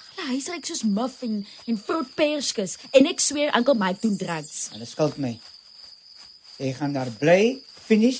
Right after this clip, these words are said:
Speaker 2: en klaar.
Speaker 1: Ek gaan nie.
Speaker 2: Eh, moenie my daai kyk gee nie. Dit help in elk geval nie, ons praat nou daaroor nie.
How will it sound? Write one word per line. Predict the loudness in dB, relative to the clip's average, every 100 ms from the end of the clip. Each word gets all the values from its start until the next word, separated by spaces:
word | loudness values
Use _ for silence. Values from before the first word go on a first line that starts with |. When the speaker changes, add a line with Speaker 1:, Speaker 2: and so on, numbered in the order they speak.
| -6
Speaker 2:
en | -6 -4 -2
klaar. | 2 4 4
Speaker 1:
Ek | 2 2
gaan | 2 2 2
nie. | 2
Speaker 2:
Eh, | 6 6
moenie | 6 4 2 2
my | 4 6
daai | 6 6 6
kyk | 6 6
gee | 4 2 2
nie. | 2 -2 -8 -20 -20 -20 -20 -20 -20 -20 -20 -20 -18 -20 -20 -20 -20 -20 -20 -20 -18
Dit | -6
help | -4 -4
in | -8 0
elk | 0 0
geval | 0 0
nie, | 0 -2
ons | -6 -8
praat | -4 0 0
nou | 0 -2
daaroor | -2 -6 -10
nie. | -12